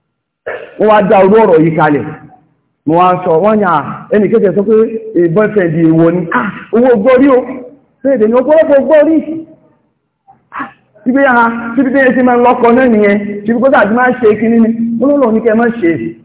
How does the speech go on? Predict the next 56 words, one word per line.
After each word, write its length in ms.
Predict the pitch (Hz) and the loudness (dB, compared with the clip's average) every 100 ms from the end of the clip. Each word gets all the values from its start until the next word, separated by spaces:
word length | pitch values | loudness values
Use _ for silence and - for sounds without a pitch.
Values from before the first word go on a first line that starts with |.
| _ _ _ - | _ _ _ 0
Ó 40 | |
ti 100 | 220 | 2
ṣe 160 | 226 240 240 | 2 2 0
Kùránì 380 | 233 196 202 180 | 0 0 2 0
ni. 140 | 156 160 - | -2 -4 -10
Nínú 180 | - 185 | -6 -2
àwọn 140 | 190 165 | 0 -2
tí 100 | 175 | -4
nǹkan 200 | 175 180 | -4 -2
máa 220 | 175 165 | -2 -2
ń 40 | 170 | -2
halẹ̀ 540 | 156 160 160 156 151 156 - | -2 2 2 2 0 -6 -16
Kùránì 360 | - 151 165 196 | -6 -2 0 0
àdìsí 480 | 185 151 160 185 151 | -2 -2 -4 -4 -2
yẹn 160 | 147 147 | -2 -2
ni. 80 | 139 - - | -6 -10 -20
Èyí 160 | - 165 | -6 -2
ṣe 120 | 170 277 | 0 0
Kùránì 360 | 247 220 247 | 2 2 2
lọ 100 | 208 220 | 2 2
sọ 140 | 226 | 2
ní 100 | 226 | 2
apá. 260 | 196 - 220 156 - - - | 0 2 0 0 -6 -12 -10
Mo 120 | 165 | -6
ní 80 | 190 | -2
bẹ́ẹ̀ 200 | 185 156 | 0 0
ni, 60 | 143 147 | -2 -2
ó 100 | 185 | 0
dẹ̀ 140 | 208 | 0
kàwé. 240 | 170 147 139 139 - _ _ _ _ _ _ _ _ | -2 -4 -4 -8 -16 _ _ _ _ _ _ _ _
Mo 80 | 185 | -4
ní 80 | 220 | -2
kó 120 | 220 | 0
jẹ́ 140 | 220 214 | 0 0
kí 80 | 208 | -2
n 80 | |
sí 100 | 196 202 | -4 -2
translation 440 | 202 180 208 214 | -2 0 -2 -2
Kùránì 300 | 165 160 160 | -2 -2 -2
fún 140 | 165 170 | -4 -4
látòrí 300 | 180 165 147 | -2 -2 -2
tẹ̀sí. 280 | 147 131 | -2 -2
Ó 160 | 139 208 | 0 2
ní 60 | 262 | 2
ó, 120 | 262 262 - - | 0 -2 -12 -6
torí 260 | 220 233 226 | 0 2 2
tòun 200 | 185 196 | 0 0
lòun 160 | 175 | 0
ó 80 | 208 | 0
sì. 200 | 226 180 135 123 - 113 127 107 | -2 -4 -4 -6 -8 -8 -10 -12
<laughs> 540 | - _ _ _ _ | -16 _ _ _ _
Ó 40 | 175 | -4
ní 60 | |
kò 120 | 214 165 | -2 -2
sí 100 | 170 | 0
wàhálà. 200 | 147 | -2